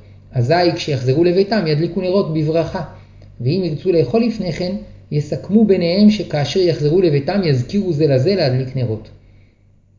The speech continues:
אבל אם הם מתכוונים לאכול ארוחת ערב ולישון בבית מארחיהם, אזי בית המארח נחשב ביתם באותו יום, ובהדלקת המארח הם יכולים לצאת ידי חובה.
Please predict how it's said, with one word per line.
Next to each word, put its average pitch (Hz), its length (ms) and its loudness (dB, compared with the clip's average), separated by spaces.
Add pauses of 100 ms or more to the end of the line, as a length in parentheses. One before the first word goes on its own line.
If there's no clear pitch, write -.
(260)
אבל 170 340 0
אם 170 60 -2
הם 170 120 -2
מתכוונים 160 460 -2
לאכול 160 340 2
ארוחת 156 340 2
ערב 160 180 2
ולישון 156 460 0
בבית 151 280 2
מארחיהם, 131 480 0 (460)
אזי 170 600 2
בית 170 220 2
המארח 180 480 0 (100)
נחשב 175 300 -2
ביתם 208 360 2
באותו 143 280 2
יום, 180 220 2 (480)
ובהדלקת 127 440 2
המארח 185 540 0
הם 170 80 -4
יכולים 180 320 -2
לצאת 185 320 -6
ידי 139 180 0
חובה. 143 280 -2